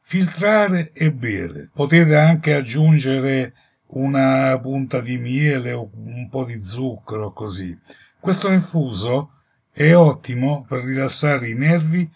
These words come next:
curare i dolori mestruali dello stomaco e intestinali, nonché fa digerire ed evita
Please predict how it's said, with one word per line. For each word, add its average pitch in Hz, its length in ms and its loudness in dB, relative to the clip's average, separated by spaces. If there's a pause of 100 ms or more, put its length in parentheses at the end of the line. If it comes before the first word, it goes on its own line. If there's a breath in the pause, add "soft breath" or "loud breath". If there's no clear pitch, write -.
(240 soft breath)
curare 131 560 2
i 123 60 -6
dolori 127 420 -4
mestruali 156 1000 -2
dello 127 300 -4
stomaco 180 880 2
e 147 220 2
intestinali, 139 1040 -2 (760)
nonché 160 580 -2 (560)
fa 151 280 2
digerire 147 960 0 (180)
ed 135 500 -4
evita 160 760 2